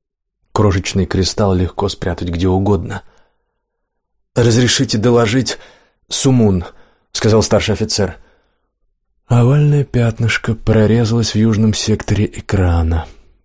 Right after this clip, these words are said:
Животное уверенно двигалось со стороны открытого моря.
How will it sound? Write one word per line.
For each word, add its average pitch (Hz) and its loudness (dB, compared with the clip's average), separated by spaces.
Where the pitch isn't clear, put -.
Животное 92 0
уверенно 101 2
двигалось 95 0
со 101 -4
стороны 98 0
открытого 95 -2
моря. 87 -4